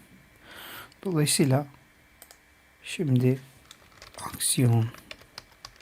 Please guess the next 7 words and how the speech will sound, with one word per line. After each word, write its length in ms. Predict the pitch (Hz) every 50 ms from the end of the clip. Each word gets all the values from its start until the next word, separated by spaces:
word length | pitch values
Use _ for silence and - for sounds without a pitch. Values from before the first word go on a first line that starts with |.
| - - _ _ -
P 160 | - 160 151
H 180 | 127 - - -
P 120 | 135 131
dediğimiz 380 | 123 120 123 127 120 117 117 113
zaman 300 | - 117 113 120 127 131 - - - - - - - - - - - - - - - -
gördüğünüz 540 | - 175 170 160 143 139 135 127 120 120 -
gibi 260 | - 127 127 135 147